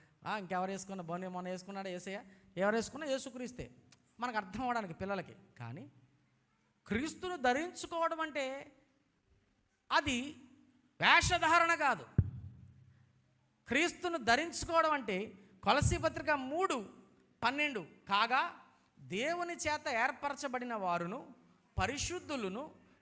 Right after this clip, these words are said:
ప్రియులైన వారికి తగినట్లు," ఆ, ఆ, మొన్న కూడా చెప్పాను మీకు, ఏం వేసుకోవాలి తెలుసు ఇప్పుడు?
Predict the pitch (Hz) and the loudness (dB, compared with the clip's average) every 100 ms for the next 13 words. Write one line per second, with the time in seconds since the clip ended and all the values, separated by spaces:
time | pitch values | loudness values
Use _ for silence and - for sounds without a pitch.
0 | _ - 240 269 320 330 370 359 320 277 | _ -8 -4 0 2 2 2 2 4 2
1 | 262 247 - 202 208 302 262 - - - | 2 -4 -8 -4 -4 -2 -4 -6 -14 -14
2 | _ _ _ _ _ _ _ - - - | _ _ _ _ _ _ _ -20 -20 -20
3 | - - - - - - _ _ - 139 | -20 -20 -20 -20 -20 -20 _ _ -10 -8
4 | 131 131 135 147 127 156 220 269 233 214 | -8 -10 -8 -8 -6 -4 -4 -4 -4 -6
5 | 214 190 156 202 262 - 262 262 254 254 | -6 -8 -6 -4 -4 -4 -6 -6 -8 -10
6 | 330 349 _ | -12 -14 _